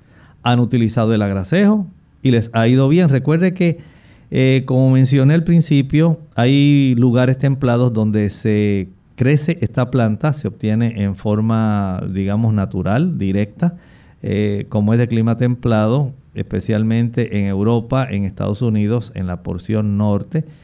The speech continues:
Tal vez pudiera encontrarse también en el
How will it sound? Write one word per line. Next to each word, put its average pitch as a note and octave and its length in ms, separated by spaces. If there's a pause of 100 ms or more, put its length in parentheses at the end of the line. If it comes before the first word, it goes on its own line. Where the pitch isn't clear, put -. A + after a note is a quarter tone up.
(320)
Tal A#2 300
vez A2+ 640
pudiera G2+ 320
encontrarse G2+ 600
también A2 800
en C3 460
el G2 420